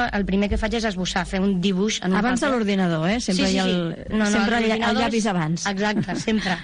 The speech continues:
Speaker 1: Eh,
Speaker 2: <laughs> És
Speaker 1: per això
Speaker 2: important, eh? Perquè de vegades en, en aquesta època, no, que
Speaker 1: Sí.
Speaker 2: tot són ordinadors,
Speaker 1: Exacte,
Speaker 2: de
Speaker 1: molta
Speaker 2: vegades
Speaker 1: pensa-,
Speaker 2: oblidem... Un
Speaker 1: exacte, molta me-, molta gent pensa que és ja directament un ordinador.
Speaker 2: Mhm.
Speaker 1: Eh, no. Eh, jo crec i considero que el primer que has de fer és dibuixar-ho sobre paper
Speaker 2: Mhm.
Speaker 1: i a partir d'aquí ja, doncs, eh, passar-ho a l'ordinador.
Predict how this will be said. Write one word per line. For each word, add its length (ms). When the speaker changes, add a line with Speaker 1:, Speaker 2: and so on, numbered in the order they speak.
Speaker 1:
Eh, 480
Speaker 2:
<laughs> 0
És 20
Speaker 1:
per 140
això 180
Speaker 2:
important, 240
eh? 80
Perquè 220
de 80
vegades 360
en, 160
en 200
aquesta 320
època, 260
no, 100
que 100
Speaker 1:
Sí. 40
Speaker 2:
tot 140
són 140
ordinadors, 600
Speaker 1:
Exacte, 260
Speaker 2:
de 20
Speaker 1:
molta 200
Speaker 2:
vegades 160
Speaker 1:
pensa-, 140
Speaker 2:
oblidem... 320
Un 180
Speaker 1:
exacte, 320
molta 260
me-, 180
molta 260
gent 240
pensa 300
que 120
és 240
ja 120
directament 360
un 60
ordinador. 460
Speaker 2:
Mhm. 240
Speaker 1:
Eh, 280
no. 180
Eh, 300
jo 140
crec 380
i 100
considero 540
que 80
el 80
primer 240
que 60
has 60
de 100
fer 160
és 60
dibuixar-ho 440
sobre 260
paper 380
Speaker 2:
Mhm. 40
Speaker 1:
i 100
a 60
partir 300
d'aquí 320
ja, 180
doncs, 380
eh, 260
passar-ho 340
a 40
l'ordinador. 520